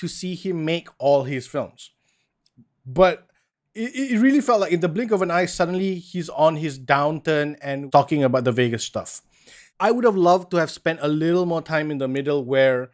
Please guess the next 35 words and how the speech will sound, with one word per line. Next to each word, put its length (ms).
where 200
we're 140
celebrating 960
Elvis's 640
success 680
and 240
not 260
just, 300
"Yep, 300
we're 120
talking 320
about 380
Vegas 420
because 600
n-, 120
he's 220
no 120
longer 260
popular," 480
because 440
two 160
clips 360
of 140
the 100
Beatles 480
arriving 340
in 100
the 80
U 180
S 200
doesn't 680
do 120
it 140
for 160
me. 140